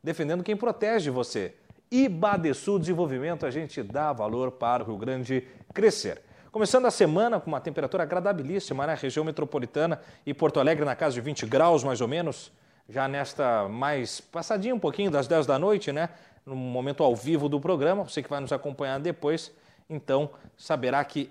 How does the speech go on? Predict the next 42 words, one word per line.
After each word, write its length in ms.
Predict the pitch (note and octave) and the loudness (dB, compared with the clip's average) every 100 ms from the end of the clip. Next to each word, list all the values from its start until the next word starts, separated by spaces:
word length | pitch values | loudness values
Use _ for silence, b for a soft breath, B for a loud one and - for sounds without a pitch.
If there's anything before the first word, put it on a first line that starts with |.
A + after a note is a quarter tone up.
| - - | -4 2
abrimos 440 | D3+ A3+ C#4+ A#3+ | 6 8 6 4
a 60 | G#3+ | 2
semana 280 | G#3+ G#3 | 2 2
de 100 | F3+ | 0
hoje 220 | E3 F3 - | 0 -2 -4
pra 140 | D#3+ | -4
falar 240 | C3 C#3 | -2 -2
sobre 500 | C#3 D3 D3 D3+ D#3 b b - | -2 -2 -2 -2 -6 b b -10
um 80 | F#3 | -6
dos 160 | D#3 | -6
temas 320 | - D#3 E3 | -4 -4 -4
que 100 | - | -6
é 40 | F#3+ | -4
ligado 500 | E3+ C#3 C3+ B2 B2+ | -2 -2 -2 0 2
a 140 | A#2+ | 4
finanças 420 | A#2 D3 C#3+ - | 4 0 0 -2
do 100 | F3 | -4
Estado, 320 | C4 - A3 B3+ | -2 0 -2 -2
mas 200 | B3+ G#3 | -8 -8
especialmente 720 | G3 F#3 D3+ C#3 D3+ - C#3+ B B | -6 -4 -4 -4 -6 -4 -6 B B
no 120 | E3+ | -2
tópico 360 | E3+ C#3+ - D3 | 2 2 2 0
da 240 | B2+ - - | 0 0 2
educação. 760 | A#3+ F3+ F#3+ - C#3 - - | 2 2 -4 -2 -2 -4 -10
Nós 120 | - - | -10 -2
falaremos 540 | D#3+ D#3 G#3+ G#3+ - B B | 2 4 4 2 -4 B B
sobre 280 | - F#3+ F3+ | 0 4 4
a 20 | |
possibilidade 960 | - C4+ C#4+ C4+ A#3 G#3 C#3+ D3+ C#3+ D3 B - | 4 4 4 2 0 2 4 2 0 -10 B -4
do 220 | D3+ C#3 | 0 0
reajuste 840 | G#2+ D3 G3+ F3+ B2+ B2+ D#3+ - | 0 0 4 4 2 -2 -4 -6
do 100 | D3+ | -6
piso 500 | B2 - F3+ F#3+ E3 | -6 -6 -6 -4 -4
do 100 | E3 | -4
magistério 720 | D3 C#3 A#2+ A2 - C#3 D3 B2+ | -4 -6 -8 -10 -6 -4 -4 -4
para 420 | - C3+ C3+ C3 | -2 0 0 0
dois 400 | A#2+ C3 A#2+ G#2 | -2 -2 -2 -4
mil 340 | A#2 B2+ C3+ C3+ B B - | -8 -6 -6 -8 B B -10
e 180 | D3 C3 | -6 -6
vinte 320 | B2 C3 - | -6 -8 -6
e 40 | |
dois. 280 | B2 G2 | -6 -6